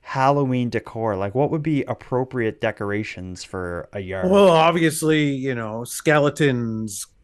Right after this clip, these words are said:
Speaker 2: gravestones, you know, pumpkins, like, s-, your standard
Speaker 1: Mm-hmm.
Speaker 2: stuff. A-, and, and people do get creative with their,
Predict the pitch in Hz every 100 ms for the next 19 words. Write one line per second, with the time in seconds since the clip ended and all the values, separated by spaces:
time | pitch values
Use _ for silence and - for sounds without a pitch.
0 | - 123 143 147 139 - 135 123 120 117
1 | 113 107 104 - - - _ _ _ _
2 | _ - 123 110 101 101 104 107 120 -
3 | _ _ _ _ - 156 147 135 117 107
4 | 98 98 92 - 120 110 110 107 104 -
5 | - - _ - 165 160 202 190 151 127
6 | 110 165 165 139 - - 180 208 208 208
7 | 196 185 185 240 196 165 170 160 160 156
8 | 127 143 156 123 101 120 - 120 113 110
9 | 107 104 -